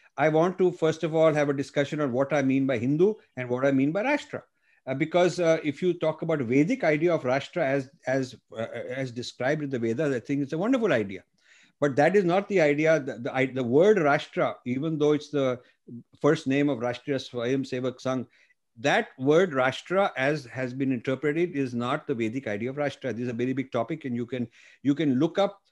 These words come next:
what the Vedas say about Rashtra, and there are several dozen, uh, ver-, uh, occurrences of the term Rashtra, and you will be, you will be surprised that the founding fathers did not quote,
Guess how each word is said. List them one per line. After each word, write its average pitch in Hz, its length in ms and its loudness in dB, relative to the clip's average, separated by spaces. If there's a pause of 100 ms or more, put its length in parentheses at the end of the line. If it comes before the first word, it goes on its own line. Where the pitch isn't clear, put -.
what 147 400 2
the 175 120 0
Vedas 147 420 2
say 196 100 0
about 143 260 0
Rashtra, 117 480 -4 (460)
and 143 180 0
there 147 140 6
are 160 280 2
several 151 380 0
dozen, 143 480 2
uh, 113 260 -14 (160)
ver-, 127 220 -4
uh, 117 340 -8
occurrences 143 540 0
of 123 120 -2
the 117 80 -6
term 127 280 -6
Rashtra, 113 420 -4 (380)
and 151 140 2
you 156 100 6
will 165 140 2
be, 160 100 2
you 147 180 0
will 156 80 0
be 156 100 -2
surprised 151 580 0
that 151 260 2
the 143 300 2 (420)
founding 175 380 2
fathers 156 400 2
did 151 180 -2
not 170 340 0
quote, 147 360 2